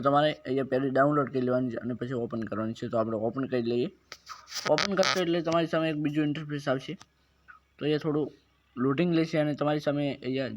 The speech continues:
સર્ચ બસ ઉપર ક્લિક કરવાનું છે. ત્યાં ક્લિક કરશો એટલે તમારી સામે એક બીજું ઇન્ટરફેસ આવશે. તો અહીંયા તમારે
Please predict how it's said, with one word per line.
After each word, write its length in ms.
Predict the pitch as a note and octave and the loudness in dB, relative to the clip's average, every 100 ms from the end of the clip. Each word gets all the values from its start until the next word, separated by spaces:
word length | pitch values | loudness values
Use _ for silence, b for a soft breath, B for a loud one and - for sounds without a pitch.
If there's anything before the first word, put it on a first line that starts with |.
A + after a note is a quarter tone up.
| - _ _ _ _ - A#3+ - - _ - | -12 _ _ _ _ -12 -12 -14 -20 _ -4
સર્ચ 320 | D#3 D#3+ D#3+ - C#3+ | 0 0 0 -4 0
બસ 200 | D3 D3+ | 0 0
ઉપર 140 | B2+ C#3+ - | -4 -4 -2
ક્લિક 160 | D3 B2 | -2 -2
કરવાનું 320 | A2+ G#2 G2+ | -2 -2 -4
છે. 80 | G2+ - B B B B - | -10 -16 B B B B -2
ત્યાં 200 | F#3 F#3 | 2 2
ક્લિક 160 | F#3+ F#3+ | 0 0
કરશો 280 | F#3+ F#3 F3 | 0 2 0
એટલે 140 | D#3 D#3 | 2 0
તમારી 280 | D#3 D#3+ D#3 | 2 0 0
સામે 160 | D#3+ D3+ | -2 -2
એક 80 | C#3 C#3 | -2 -4
બીજું 240 | C3 C#3 | -2 -2
ઇન્ટરફેસ 360 | C3+ C3 C3+ B2+ A#2+ | -4 -6 -10 -6 -6
આવશે. 200 | B2+ C#3+ - _ _ _ _ _ _ _ _ _ _ - _ _ _ _ _ | -6 -10 -14 _ _ _ _ _ _ _ _ _ _ -20 _ _ _ _ _
તો 40 | C#3+ | 4
અહીંયા 260 | D#3 E3 D#3 | 4 4 4
તમારે 220 | D#3 | 2